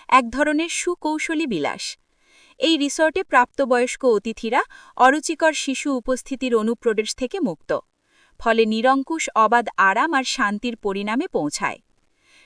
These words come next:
রিসর্টের কাঠামো আধুনিক আর ঐতিহ্যগত উভয় শৈলীর মিশ্রণে নির্মিত। অভিজাত নৈশভোজের জন্য আলাদা গুরমে খাবার,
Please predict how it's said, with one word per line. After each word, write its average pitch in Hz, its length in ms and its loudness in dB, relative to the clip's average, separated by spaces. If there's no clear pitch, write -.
রিসর্টের 370 540 -2
কাঠামো 294 440 0
আধুনিক 285 560 2
আর 285 140 2
ঐতিহ্যগত 247 720 -2
উভয় 294 420 -4
শৈলীর 254 420 -2
মিশ্রণে 320 480 -4
নির্মিত। 151 480 -2
অভিজাত 302 480 4
নৈশভোজের 247 800 0
জন্য 247 300 0
আলাদা 226 420 2
গুরমে 240 380 0
খাবার, 143 360 -4